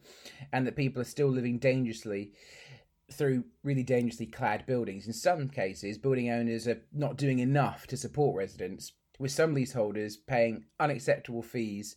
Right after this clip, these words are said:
for safety measures, which meant they're only temporary. The N F C C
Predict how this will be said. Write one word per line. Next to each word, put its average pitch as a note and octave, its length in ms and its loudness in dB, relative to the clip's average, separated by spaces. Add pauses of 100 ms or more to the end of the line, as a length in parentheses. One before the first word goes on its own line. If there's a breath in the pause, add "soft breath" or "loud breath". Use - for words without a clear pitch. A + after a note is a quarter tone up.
(420 loud breath)
for A#2 60 -8
safety A#2 400 0
measures, G#2 400 -4
which A#2 200 -6
meant A#2 260 0 (280)
they're A#2+ 220 -2
only A#2 180 2
temporary. G#2 800 -4 (400 loud breath)
The D3+ 80 4
N F3 80 8
F F3 100 2
C D#3+ 220 -4
C A2 480 -4